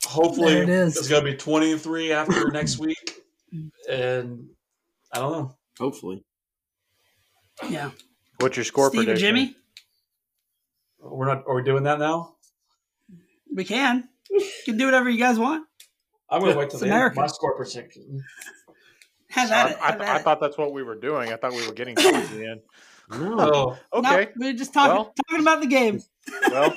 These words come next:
Speaker 4: I think that we're gonna
Speaker 3: Game.
Speaker 4: play a football game. It, it was flexed to, to the night game.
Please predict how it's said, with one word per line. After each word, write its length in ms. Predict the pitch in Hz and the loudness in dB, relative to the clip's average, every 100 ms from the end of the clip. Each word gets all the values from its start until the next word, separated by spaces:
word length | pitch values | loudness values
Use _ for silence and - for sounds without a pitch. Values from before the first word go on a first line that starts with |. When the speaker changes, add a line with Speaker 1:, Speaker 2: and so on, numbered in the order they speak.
| - | 2
Speaker 4:
I 120 | 139 | 2
think 240 | 127 180 160 | 2 -2 0
that 80 | |
we're 140 | 143 139 | 0 2
gonna 140 | 147 | 0
Speaker 3:
Game. 60 | - | 0
Speaker 4:
play 140 | 143 135 | 2 0
a 60 | |
football 360 | - 147 139 131 | 0 0 2 0
game. 360 | 135 143 156 | -2 -6 -8
It, 120 | 131 117 | -8 -4
it 160 | 117 | -4
was 140 | 117 - | -4 -12
flexed 400 | - 135 143 - | -4 -2 -2 -4
to, 280 | 120 113 110 - - | -6 -6 -10 -18 -8
to 400 | 120 113 113 110 | -4 -4 -6 -10
the 80 | 117 | -6
night 240 | 123 156 117 | -2 -2 -2
game. 280 | 110 117 | -6 -6